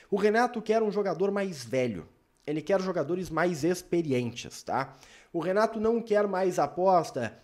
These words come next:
ele não quer mais juventude, não. Ele quer jogadores mais carimbados. Ele quer atletas que já tenham vivido outras emoções. E o motivo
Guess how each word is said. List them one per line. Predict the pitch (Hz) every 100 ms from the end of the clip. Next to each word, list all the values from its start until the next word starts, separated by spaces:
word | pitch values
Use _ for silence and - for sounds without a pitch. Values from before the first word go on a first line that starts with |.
| -
ele | 165
não | 196 196
quer | 208
mais | 190 185
juventude, | 156 160 139 131 185 190 165 175
não. | 202 131 - - -
Ele | 190 196
quer | 247 226
jogadores | 220 185 226 214
mais | 214 226 214
carimbados. | - 226 220 202 143 139 127 - - - _ - _ 170
Ele | 170
quer | 180 240
atletas | 208 208 220 220 208
que | 214
já | 202
tenham | 202 226 226 208
vivido | 156 214 156 214 277 240 277 - -
outras | 220 247 277 254 233 180
emoções. | 220 226 220 151 135 120 - - - - _ _ _ _ -
E | 208
o | 220
motivo | 214 214 175 123